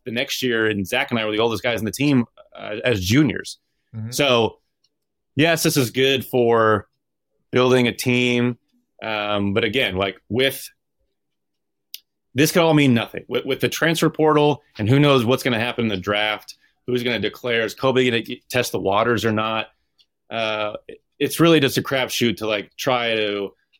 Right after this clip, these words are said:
Speaker 1: take these results and who's playing and then make a prediction about next season. I mean, I was saying last night on Twitter that,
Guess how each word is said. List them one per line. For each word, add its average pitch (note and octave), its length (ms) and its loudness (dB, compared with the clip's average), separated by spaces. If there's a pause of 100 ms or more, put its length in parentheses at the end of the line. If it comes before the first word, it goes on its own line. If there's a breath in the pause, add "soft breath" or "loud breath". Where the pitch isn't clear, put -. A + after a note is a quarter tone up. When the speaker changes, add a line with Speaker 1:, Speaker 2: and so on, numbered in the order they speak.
(400)
Speaker 1:
take C3 240 2
these B2+ 200 4
results A#2 440 2
and G2+ 80 0
who's A#2 200 -4
playing G#2+ 600 -2
and G#2 120 -4
then G2+ 380 -4 (380)
make A#2 180 2
a A2+ 60 2
prediction G#2+ 400 -4
about G2 300 -6
next G#2+ 340 -6
season. F#2 440 -4
I B2+ 60 0
mean, C#3 260 4 (300 soft breath)
I D3 100 4
was F3+ 140 4
saying D3+ 240 2
last C3 240 -2
night B2+ 120 -2
on A2 120 0
Twitter G#2+ 380 0
that, G2 300 -4